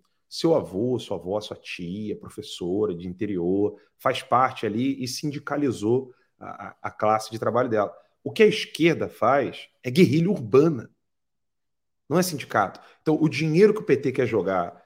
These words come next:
de volta para os sindicatos, querendo voltar com o imposto obrigatório, et cetera, não é imposto para o sindicato, é imposto para uma guerrilha urbana,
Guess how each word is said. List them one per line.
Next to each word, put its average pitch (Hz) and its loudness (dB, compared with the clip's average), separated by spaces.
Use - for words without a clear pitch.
de 104 -6
volta 107 2
para - -14
os - -14
sindicatos, 95 -6
querendo 120 0
voltar 120 2
com 101 -6
o 104 -2
imposto 104 -4
obrigatório, 98 -4
et 90 -14
cetera, 104 -8
não 156 0
é 185 4
imposto 170 -4
para 147 2
o - -2
sindicato, 101 -8
é 120 -4
imposto 127 -2
para 151 2
uma 160 -2
guerrilha 151 -2
urbana, 156 0